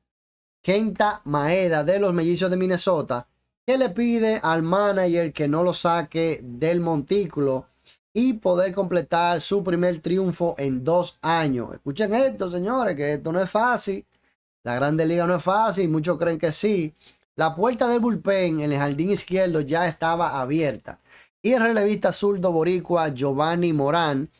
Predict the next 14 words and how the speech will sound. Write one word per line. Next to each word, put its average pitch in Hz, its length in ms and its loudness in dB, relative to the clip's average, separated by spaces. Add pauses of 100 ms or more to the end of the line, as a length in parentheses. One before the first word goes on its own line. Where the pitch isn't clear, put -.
(200)
de 180 200 0
los 220 140 0
Mellizos 185 380 0
de 185 60 0
Minnesota 175 720 0
estaba 175 480 0
a 165 40 -2
varios 160 380 0
pasos 151 600 -2 (420)
en 196 160 2
la 180 160 0
pista 175 340 0
de 160 80 2
adver-, 165 260 0